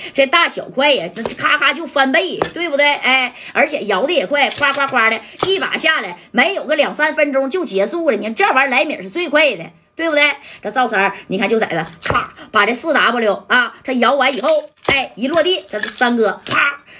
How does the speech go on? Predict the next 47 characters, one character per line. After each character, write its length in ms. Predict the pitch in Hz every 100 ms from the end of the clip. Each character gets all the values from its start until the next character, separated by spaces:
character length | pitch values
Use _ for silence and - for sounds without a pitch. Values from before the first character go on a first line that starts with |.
| - _ -
又 180 | 415 359
压 240 | 247 175
了， 220 | 196 - -
压 200 | 269 247
啥 180 | 170
了？ 80 | 214
这 140 | 302 269
回 120 | 262
是 100 | 285
压 200 | 269 269
的 80 | 269
大。 220 | 370 -
你 120 | 180
看 140 | 185 240
这 100 | 302
功 120 | 311
夫 60 | 285
马 180 | 175
三 140 | - 311
儿 140 | 359
也 80 | 302
过 180 | 233 262
来 120 | 185
了， 80 | 165 - -
一 100 | 185
看 180 | 185 233
赵 120 | 254
三 160 | 233 180
儿， 80 | - - 277 - -
<laughs> 400 | - - - _
我 100 | 190 170
跟 160 | 233
你 100 | 214
压 220 | 180 165
点 160 | 190 214
儿 40 | - -
啊， 220 | 196 - - - -
你 160 | 240 190
压 220 | 262 262
啥 300 | 208 - - - -
我 180 | 240 202
压 180 | 220
啥， 280 | 220 160 - _ _ -
来 180 | 240 302
呀 120 | 392
来 140 | 302
呀！ 100 | 359